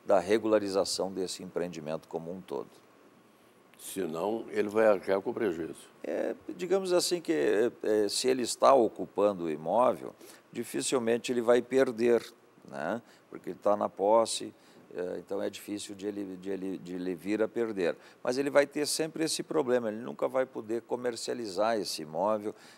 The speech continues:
Speaker 1: regularizar esse imóvel, tirar um habite-se desse imóvel, né? Então, o primeiro passo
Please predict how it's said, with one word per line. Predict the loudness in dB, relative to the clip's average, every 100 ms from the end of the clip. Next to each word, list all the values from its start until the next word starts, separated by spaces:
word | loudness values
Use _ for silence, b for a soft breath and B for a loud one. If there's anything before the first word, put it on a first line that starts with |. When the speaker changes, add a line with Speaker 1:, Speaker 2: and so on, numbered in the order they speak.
| B
Speaker 1:
regularizar | 0 2 4 4 2 -2 0 0 0 -2
esse | -6 -8
imóvel, | -8 -2 0 0 -4
tirar | -8 0 2 2
um | -2
habite-se | -6 -6 -10 -8 -8 -8
desse | -6 -6 -6 -8
imóvel, | -4 -2 -2 -4 -8 -12 _ -10
né? | -8 -8 -12 b b
Então, | -10 -8
o |
primeiro | -8 -6 -2 0
passo | 2 4 2 2 -4